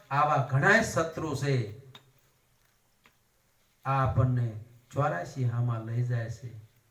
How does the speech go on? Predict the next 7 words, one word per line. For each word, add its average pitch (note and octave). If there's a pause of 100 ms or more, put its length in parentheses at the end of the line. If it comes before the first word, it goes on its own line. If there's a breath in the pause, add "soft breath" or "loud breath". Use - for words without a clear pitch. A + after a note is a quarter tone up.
(1700)
અને B2
જીને G3
જીને A#3
સતની B3+
અંદર G3
ચિત્ત G#3
પોરવ્યું, F3